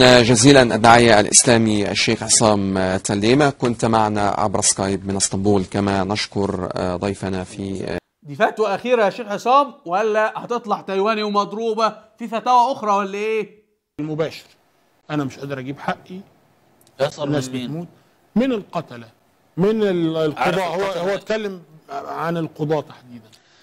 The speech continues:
Speaker 4: لا، يعني مثل هذا الباب ف-، في فتحه ما لا تحمد عقباه. صاحب الحق له حق، فعليه ألا يضيع حقه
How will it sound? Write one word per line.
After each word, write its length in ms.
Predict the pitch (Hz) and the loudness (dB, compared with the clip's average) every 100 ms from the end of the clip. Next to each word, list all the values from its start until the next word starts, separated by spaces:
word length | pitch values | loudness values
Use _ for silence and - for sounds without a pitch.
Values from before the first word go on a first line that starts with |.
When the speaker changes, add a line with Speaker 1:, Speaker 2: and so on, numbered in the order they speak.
| _ | _
Speaker 4:
لا، 180 | 349 311 | -6 -4
يعني 220 | - 165 | -4 -4
مثل 240 | 202 202 175 | -4 -4 -2
هذا 220 | 190 165 | -2 -4
الباب 280 | 139 170 165 | -4 -4 -6
ف-، 160 | - | -14
في 340 | 147 - - 127 | -16 -14 -6 -4
فتحه 760 | 170 170 - 147 160 160 160 - _ _ _ _ | -4 -6 -12 -10 -6 -6 -6 -10 _ _ _ _
ما 200 | 151 190 | -2 -2
لا 420 | 170 156 147 127 | -2 -6 -8 -10
تحمد 400 | 127 180 156 127 | -10 -10 -8 -10
عقباه. 440 | 120 113 127 120 98 _ _ _ _ _ _ _ _ _ _ _ | -6 -8 -4 -4 -4 _ _ _ _ _ _ _ _ _ _ _
صاحب 380 | - 190 - 139 | -4 -4 -4 -10
الحق 440 | 127 - 208 208 220 | -14 -8 -8 -8 -4
له 240 | 220 165 | -2 -2
حق، 440 | - 151 _ _ _ _ _ _ _ _ _ | -6 -10 _ _ _ _ _ _ _ _ _
فعليه 840 | - 165 170 220 208 196 214 185 185 | -4 -2 0 -2 -2 -2 -4 -2 -2
ألا 160 | 175 | -2
يضيع 640 | 160 151 147 185 175 147 | -4 -8 -4 -2 0 -4
حقه 600 | 127 143 143 180 190 196 | -6 -10 -6 -6 -4 -6